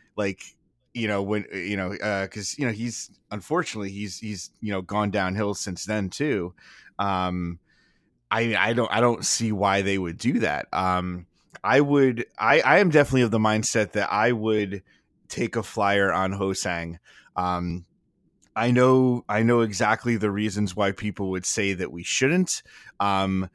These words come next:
but, you know, from following his, his situation and, you know, talking to my friends who are still Islanders fans, um, I really don't think he was ever given a fair chance in New York. I really don't th-, don't think so.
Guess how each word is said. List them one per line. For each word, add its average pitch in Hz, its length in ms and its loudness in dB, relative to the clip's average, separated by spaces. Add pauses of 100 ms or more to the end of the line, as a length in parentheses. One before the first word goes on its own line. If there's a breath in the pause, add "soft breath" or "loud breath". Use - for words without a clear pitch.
(180 soft breath)
but, 107 680 0
you 113 120 -4
know, 104 160 2
from 113 220 -2
following 127 540 4
his, 117 380 0
his 110 220 -4
situation 107 840 -2
and, 98 440 -4
you 95 100 -4
know, 92 140 -2
talking 101 460 -4
to 107 140 -8
my 92 180 -6
friends 104 380 -8
who 101 120 -6
are 95 80 -4
still 95 260 -6
Islanders 92 500 -6
fans, 90 440 -10 (380 loud breath)
um, 90 420 -6 (300 soft breath)
I 117 120 2
really 135 460 0
don't 120 260 0
think 113 220 -4
he 110 140 -6
was 107 300 -4
ever 104 260 -2
given 98 340 -4
a 90 60 -6
fair 95 260 -4
chance 90 560 -6
in 92 180 -8
New 87 80 -8
York. 85 360 -6
I 85 120 -2
really 98 360 -2
don't 92 260 -4
th-, - 100 -20 (100)
don't 101 220 -4
think 90 180 -6
so. 85 300 -4